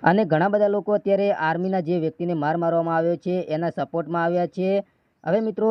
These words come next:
તેવામાં જ આપણા એક ફોજી ભાઈએ પણ જે દેશની રક્ષા કરે છે એમને આ વીડિયો બનાવ્યો છે. એ વીડિયોની અંદર શું કહી રહ્યા છે, એક આર્મી જવાનને માર મારવામાં આવ્યો છે પોલીસ કર્મચારીઓ દ્વારા, એમના વિશે શું કહી રહ્યા છે એ તમે એકવાર જ સાંભળો.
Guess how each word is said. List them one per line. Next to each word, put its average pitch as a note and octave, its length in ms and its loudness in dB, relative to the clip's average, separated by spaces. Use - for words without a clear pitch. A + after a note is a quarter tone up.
તેવામાં G3 520 0
જ G#3 180 2
આપણા F3 380 -4
એક F#3+ 280 -4
ફોજી D#3+ 320 -4
ભાઈએ E3+ 280 0
પણ F3+ 200 -4
જે F3 80 -2
દેશની D3 360 -6
રક્ષા D3+ 380 -6
કરે F3 200 -4
છે F#3 180 -6
એમને G3 400 0
આ G3 180 0
વીડિયો F#3+ 320 0
બનાવ્યો F3 440 -2
છે. F#3 220 -4
એ G3+ 100 -2
વીડિયોની A3 460 0
અંદર G#3 160 -4
શું G3 200 -4
કહી G3 160 -2
રહ્યા F#3+ 280 0
છે, F#3+ 140 -2
એક F3+ 180 -6
આર્મી E3+ 280 -2
જવાનને F3 360 -2
માર D3 260 -2
મારવામાં E3+ 420 0
આવ્યો F3 220 -4
છે F3+ 120 -4
પોલીસ G3 360 -4
કર્મચારીઓ F3 520 -2
દ્વારા, F3+ 360 2
એમના G3 360 0
વિશે G3+ 240 -4
શું G3 140 -6
કહી F#3+ 120 0
રહ્યા F#3+ 280 2
છે G3 120 -2
એ F3 180 -2
તમે F3+ 260 -4
એકવાર F3 340 -2
જ E3+ 120 -6
સાંભળો. D3 420 -2